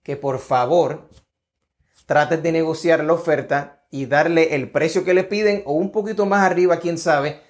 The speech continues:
siempre y cuando tú tengas la contingencia de, de, contingencia se refiere que, que depende de,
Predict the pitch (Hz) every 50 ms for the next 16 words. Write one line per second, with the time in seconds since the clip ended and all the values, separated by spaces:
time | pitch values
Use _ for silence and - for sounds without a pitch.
0 | _ _ - - - 160 165 160 180 175 165 180 175 170 175 - 160 160 160 160
1 | 165 160 165 160 160 156 165 160 131 - - 147 147 156 160 170 165 165 180 160
2 | 143 127 135 123 117 107 95 117 117 127 117 113 110 - 139 131 - 143 143 165
3 | 180 185 175 175 165 160 170 180 170 160 156 143 147 - 143 131 120 113 - -
4 | 165 170 165 160 143 123 113 120 139 139 - -